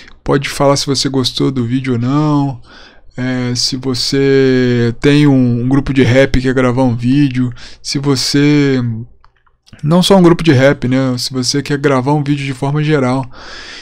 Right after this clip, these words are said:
então, é, se você quer gravar um di-, um videoclipe de forma geral, na verdade. Então, pode comentar, pode deixar aí seu recado, a gente tá sempre aberto a conversar.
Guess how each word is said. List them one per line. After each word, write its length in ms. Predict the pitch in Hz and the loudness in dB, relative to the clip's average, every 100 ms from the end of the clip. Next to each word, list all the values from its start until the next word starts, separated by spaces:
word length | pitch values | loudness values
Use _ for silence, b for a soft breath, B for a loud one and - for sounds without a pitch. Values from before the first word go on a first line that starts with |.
| B - | B -4
então, 1000 | 131 131 123 139 139 139 135 131 123 117 113 113 - _ _ _ | -2 -2 -2 0 2 2 0 0 -2 -2 -4 -8 -12 _ _ _
é, 680 | 127 127 123 123 120 127 135 | -4 -2 -2 -4 -4 -6 -8
se 120 | 123 | -8
você 180 | 135 143 | -6 -2
quer 140 | 143 | 0
gravar 240 | 139 135 135 | 2 2 2
um 80 | 139 | 0
di-, 180 | 143 - | -2 -2
um 80 | 135 | -4
videoclipe 560 | 131 143 - 139 139 131 | 0 0 0 0 0 -2
de 80 | |
forma 260 | 127 139 139 | -2 -2 -2
geral, 380 | 135 139 127 123 | 0 0 0 -2
na 80 | 120 | -2
verdade. 480 | 120 123 120 117 - _ _ _ _ _ _ _ _ _ B B B B 143 | -2 -2 -4 -6 -12 _ _ _ _ _ _ _ _ _ B B B B -6
Então, 1200 | 135 127 - 139 139 135 135 131 127 123 120 120 - | -4 -4 -2 0 0 0 -2 -2 -2 -2 -2 -4 -4
pode 220 | 135 127 | -4 -2
comentar, 720 | 156 139 123 127 135 160 147 127 | -2 0 -2 -2 -2 0 -2 -2
pode 180 | 135 135 | -4 -2
deixar 240 | 139 143 | -2 -2
aí 60 | 139 | -2
seu 160 | 147 | 0
recado, 800 | 131 127 127 127 151 143 131 127 | 0 -2 -4 -4 -2 -4 -6 -8
a 100 | 117 | -8
gente 220 | 127 139 147 | -8 -6 -6
tá 80 | |
sempre 300 | 139 156 147 | -4 -4 -2
aberto 400 | 147 135 143 143 | -2 0 -2 -2
a 20 | 147 | -4
conversar. 640 | 151 151 143 - 117 120 | -2 -2 -4 -4 -4 -6